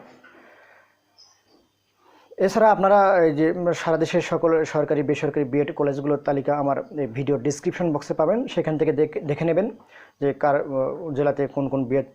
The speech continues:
বিএড প্রতিষ্ঠান রয়েছে। এগুলো থেকে কিন্তু, এগুলো কিন্তু সকল বৈধ প্রতিষ্ঠান, এগুলো থেকে বিএড করলে আপনি নিশ্চিন্তে আপনার, আহ,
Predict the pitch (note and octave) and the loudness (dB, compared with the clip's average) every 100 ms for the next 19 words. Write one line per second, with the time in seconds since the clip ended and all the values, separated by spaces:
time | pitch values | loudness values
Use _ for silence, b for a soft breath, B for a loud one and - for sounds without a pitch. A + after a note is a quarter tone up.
0 | - C#3 C3+ C3+ C3 C3 C#3 C3+ C3+ G#3 | -12 -4 -4 -4 -10 -8 -4 -4 -4 -10
1 | b b b b _ E3+ F#3+ G#3+ A3 G3+ | b b b b _ 0 2 4 4 4
2 | F3+ B3 - - F3 F#3+ G#3+ - G3 A3 | 2 0 0 -2 0 2 0 2 2 4
3 | F3 E3 F#3 F3+ F3 - C#3 G2+ - _ | 4 4 2 0 -2 -4 -8 -8 -12 _
4 | _ D#3+ E3 E3+ F3 F3 C3 D#3 D#3 D#3+ | _ 0 0 0 0 0 2 0 2 2
5 | E3+ D#3+ D3+ C#3+ D#3+ - F3+ D3+ F3 - | 2 2 2 2 0 0 0 2 0 -4
6 | _ B B B B C3+ C3 C3+ C3 B2+ | _ B B B B -6 -2 0 0 0
7 | B2+ A#2+ | 0 -2